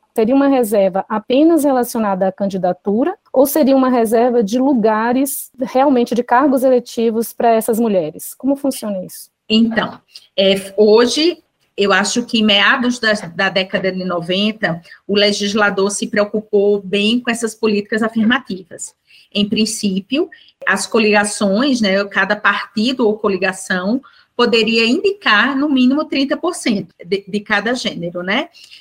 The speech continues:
Speaker 2: Então, o próprio legislador viu a necessidade de, além dessa mera indicação,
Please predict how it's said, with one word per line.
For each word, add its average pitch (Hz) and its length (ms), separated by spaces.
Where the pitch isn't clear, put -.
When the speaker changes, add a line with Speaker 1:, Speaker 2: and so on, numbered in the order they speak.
Speaker 2:
Então, 269 600
o 262 60
próprio 311 380
legislador 214 880
viu 220 240
a 247 60
necessidade 208 1000
de, 226 140
além 240 640
dessa 208 640
mera 214 400
indicação, 214 840